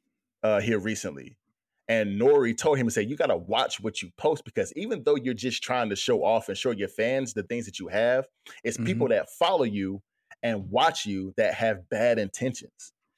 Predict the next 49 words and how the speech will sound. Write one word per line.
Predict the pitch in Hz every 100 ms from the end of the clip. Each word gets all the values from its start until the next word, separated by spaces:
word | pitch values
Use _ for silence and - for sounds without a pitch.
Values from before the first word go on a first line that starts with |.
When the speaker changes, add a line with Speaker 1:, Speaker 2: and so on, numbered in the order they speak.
| -
Speaker 1:
and | 104
don't | 101 143 113
want | 113 113 -
the | 101
best | 85 135 139
for | 98
you. | 71
They | 87 113
are | 104
looking | 101 135 135 120
at | 127 120
your | 110
page | - 117 104 95
and |
see | 92 135
you | 110 107 104
every | 101 101
day | 110 101
and | 98
say, | 95 98
'I | 85 80
want | 90 - -
that.'" | - - - _ _ _ _ -
Speaker 2:
Yep, | 120 - - _ -
I | 117 127
agree. | 123 135
Speaker 1:
You | 127
know | 131
what |
Speaker 2:
I | 127
Speaker 1:
I'm |
saying? | 135 131
Speaker 2:
agree | 131
Speaker 1:
So |
we | 139
Speaker 2:
with |
Speaker 1:
just | 139 113
Speaker 2:
that. |
Speaker 1:
gotta | 143
be | 120
modest, | 95 113 151 95 -
bro. | 95 123 143 - _ _ _ -
Speaker 2:
Yeah, | - 127 113
I | - 135
Speaker 1:
Yeah. |
Speaker 2:
agree | 123 127
with | 123
that. | 117 117 - _ _ _
Um, | - 123 117 110 113